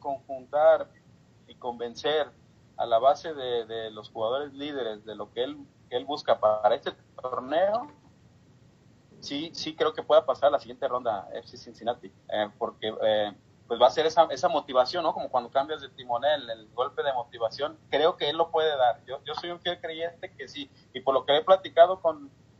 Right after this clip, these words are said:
con Kendall y los muchachos, parece que este entrenador les ha inyectado es-, esa, esa, es-, e-, esa alegría otra vez al vestidor, esa alegría por,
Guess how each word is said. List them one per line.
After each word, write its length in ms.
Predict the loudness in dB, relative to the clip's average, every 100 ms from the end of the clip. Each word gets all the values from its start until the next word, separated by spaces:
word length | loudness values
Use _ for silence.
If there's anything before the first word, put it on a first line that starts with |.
| -20 -10
con 200 | -8 -6
Kendall 400 | -8 -8 -6 -6
y 40 | -6
los 160 | -10
muchachos, 580 | -12 0 2 2 -2 -14 -8
parece 320 | -8 -8 -16
que 140 | -20
este 140 | -12 -8
entrenador 280 | 0 0
les 100 | 0
ha 60 | -6
inyectado 480 | -10 2 4 4 2
es-, 180 | -4 -12
esa, 400 | -8 -4 -4 -4
esa, 500 | -14 -8 -4 -4 -6 -14 _ _ _ _ _ -16
es-, 220 | -14 -8
e-, 220 | -6 -4
esa 160 | 2 4
alegría 520 | 4 2 -4 4 4
otra 180 | 6 2
vez 180 | 0 -4
al 160 | -12
vestidor, 560 | -14 -16 -6 0 2 2
esa 160 | -2
alegría 380 | -8 -8 -6 -4
por, 320 | -4 -6 -8